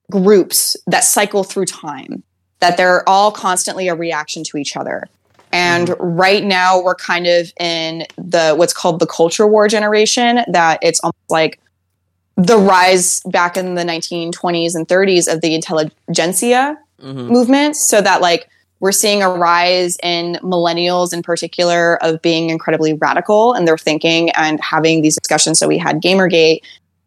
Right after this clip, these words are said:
Speaker 1: and the rise of the alt-right and these, like, political factions where we had this big culture war. And then the generation after us, so Gen Z, which I think you're technically Gen Z.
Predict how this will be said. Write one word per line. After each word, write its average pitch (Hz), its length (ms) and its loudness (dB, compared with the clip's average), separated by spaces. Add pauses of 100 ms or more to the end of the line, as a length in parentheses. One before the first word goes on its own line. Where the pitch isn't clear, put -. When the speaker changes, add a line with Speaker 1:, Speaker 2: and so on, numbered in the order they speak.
Speaker 1:
and 160 560 2 (140)
the 185 80 2
rise 160 260 2
of 170 80 -2
the 170 80 0
alt-right 160 560 2
and 165 140 -4
these, 156 160 -4
like, 151 160 -2
political 180 640 2
factions 156 640 -2
where 156 80 0
we 156 80 2
had 151 180 -4
this 156 140 -6
big 139 160 0
culture 233 400 2
war. 156 340 4 (460)
And 190 160 4
then 180 160 2
the 180 80 2
generation 170 840 2
after 226 320 0
us, 185 140 0
so 170 80 -2
Gen 165 240 -4
Z, 190 140 -2
which 170 180 -2
I 175 80 -4
think 302 260 -4
you're 220 320 0
technically 330 420 -4
Gen 302 220 0
Z. 311 340 -4